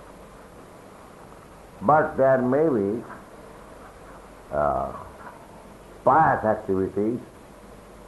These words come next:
so they can avoid punishment. So one may say that I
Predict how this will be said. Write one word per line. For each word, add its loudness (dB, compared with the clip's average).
so 4
they 4
can 4
avoid 4
punishment. -4
So 4
one 4
may 4
say 4
that 2
I 6